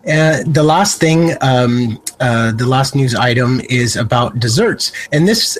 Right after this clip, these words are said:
was, uh, just released by the Disney Parks blog today, so I haven't had an opportunity to write an article regarding this. Uh, but so, uh, just kinda, <sighs> I, okay, so, so basically they're saying, well, there's gonna be six new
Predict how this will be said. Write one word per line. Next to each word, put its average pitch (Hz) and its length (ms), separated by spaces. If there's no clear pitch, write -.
was, 156 480
uh, 139 280
just 170 300
released 165 400
by 139 160
the 127 120
Disney 135 260
Parks 139 340
blog 135 380
today, 127 280
so 127 180
I 123 80
haven't 131 180
had 131 200
an 117 260
opportunity 127 680
to 110 160
write 113 240
an 104 180
article 120 420
regarding 135 500
this. 147 240
Uh, 139 240
but 139 280
so, 196 320
uh, 185 140
just 190 300
kinda, 156 560
<sighs> - 580
I, 127 300
okay, 175 180
so, 202 300
so 214 160
basically 247 440
they're 202 160
saying, 196 260
well, 180 160
there's 165 220
gonna 196 180
be 170 80
six - 360
new 170 460